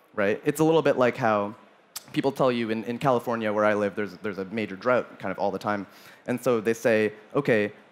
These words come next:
turn off the tap while you brush your teeth," or, or something like that. And I always get the feeling that those consumer changes are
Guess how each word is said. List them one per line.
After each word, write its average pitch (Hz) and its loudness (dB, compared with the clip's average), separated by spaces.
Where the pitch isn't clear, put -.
turn 151 2
off 135 2
the - -2
tap 120 2
while 110 2
you 107 -2
brush 113 -4
your 107 -6
teeth," 104 -8
or, 95 -4
or 120 -4
something 127 -2
like 107 0
that. 101 2
And 117 0
I 143 6
always 135 2
get 120 -4
the 117 -12
feeling 113 -2
that 104 0
those 127 -4
consumer 147 -2
changes 107 -2
are 113 2